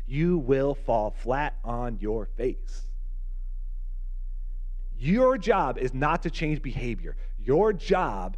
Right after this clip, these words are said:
is to point people to Jesus. Jesus is the only one who can change behavior. You can't. I can't. So stop thinking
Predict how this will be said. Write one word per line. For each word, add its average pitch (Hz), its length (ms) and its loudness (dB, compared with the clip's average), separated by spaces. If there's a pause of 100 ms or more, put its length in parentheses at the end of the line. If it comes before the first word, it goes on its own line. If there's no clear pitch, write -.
(140)
is 123 160 -2
to 120 80 -4
point 156 260 -2
people 131 280 -2
to 107 80 -2
Jesus. - 840 -6 (680)
Jesus 202 480 2
is 151 80 -2
the 123 160 -6 (100)
only 359 360 8
one 240 240 4
who 170 100 2
can 156 160 0
change 147 240 0
behavior. 113 420 -2
You 165 260 6
can't. - 560 -2 (520)
I 269 200 4
can't. - 580 -2 (1200)
So 190 140 -2
stop - 640 0
thinking 214 640 0